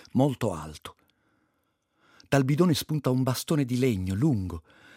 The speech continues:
sembra un braccio alzato al cielo. L'apecar saltella sulle basole della strada. Il bidone ondeggia come la statua di un santo portata in processione. La grande vetrata della cucina è un acquario sigillato.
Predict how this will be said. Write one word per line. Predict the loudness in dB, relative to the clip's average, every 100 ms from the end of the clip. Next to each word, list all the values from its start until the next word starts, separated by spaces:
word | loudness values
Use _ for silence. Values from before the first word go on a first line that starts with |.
| -10
sembra | 0 2 4
un | 4
braccio | 4 2 0 -2
alzato | -4 -4 -4 -4
al | -4
cielo. | -4 -4 -8 -10 -16 _ _ _ _ _ _ _
L'apecar | 0 0 -2 -4 -10 _ _
saltella | -2 2 2 0 0 0 -2
sulle | -2 -2 0
basole | 0 -2 0 -4
della | -4 -6
strada. | -8 -8 -10 -10 -14 -16 -20 -20 _ 2
Il | 4
bidone | 4 2 4 4
ondeggia | 2 2 -2 -2 -6 -6 _
come | 2 4
la | 2
statua | 0 -2 -2
di | -4
un | -4
santo | -4 -4 -4 -6 -6
portata | -6 -6 -4 -4
in | -4
processione. | -6 -6 -6 -8 -10 -14 -18 _ _ _ _ _ _ _ _ _ _ _ _ _ _ _ _ _ _ _ _ _ _
La | 0 2
grande | 4 4 4 2
vetrata | 2 0 -2 -2
della | -2 -2
cucina | -4 -8 -6 -6 -6
è | -4 -2
un | -4
acquario | -6 -8 -8 -8 -10 -12 -14
sigillato. | _ -12 -8 -8 -8 -10 -14 -20 -20